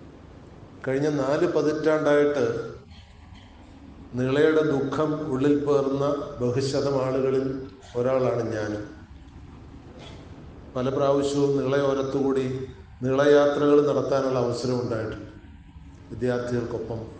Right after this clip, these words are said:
പൊതുപ്രവർത്തകർക്കൊപ്പം. നിള മരിക്കുന്നു എന്നുള്ള ഒരു ചൊല്ല് ഒരു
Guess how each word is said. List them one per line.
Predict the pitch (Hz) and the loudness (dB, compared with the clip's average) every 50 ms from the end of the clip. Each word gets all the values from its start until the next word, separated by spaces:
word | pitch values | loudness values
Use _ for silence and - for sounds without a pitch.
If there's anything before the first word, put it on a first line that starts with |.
| - - - - - - - - - | -18 -18 -18 -20 -20 -20 -18 -10 -8
പൊതുപ്രവർത്തകർക്കൊപ്പം. | 123 113 110 110 - 127 117 117 113 113 - 113 110 113 113 113 - - 113 104 104 - - - - - - - - - - - - - - - - - - - - - - - - - - - - - | -6 -6 -6 -6 -4 -2 -2 -2 -2 -2 -4 -4 -4 -4 -6 -8 -8 -8 -8 -8 -10 -10 -14 -18 -18 -18 -18 -20 -20 -20 -20 -20 -20 -20 -20 -20 -20 -20 -20 -20 -20 -20 -18 -18 -20 -20 -20 -14 -8 -4
നിള | 127 135 139 160 165 160 | -2 0 2 2 4 4
മരിക്കുന്നു | 151 147 151 151 - 156 170 165 165 165 170 170 170 - - - - - - - 139 | 2 2 2 2 2 2 2 2 2 2 2 2 0 -2 -4 -8 -8 -8 -4 -2 0
എന്നുള്ള | 143 143 147 147 147 147 147 147 | 0 2 2 2 4 4 6 6
ഒരു | 147 147 147 143 135 | 6 4 2 2 0
ചൊല്ല് | 131 131 135 135 143 139 - - - - - - - - - - - - - - - - - - - 135 | 0 0 2 2 2 2 2 2 0 -2 -6 -8 -10 -12 -16 -20 -20 -20 -20 -20 -20 -20 -20 -10 -6 -2
ഒരു | 135 | 0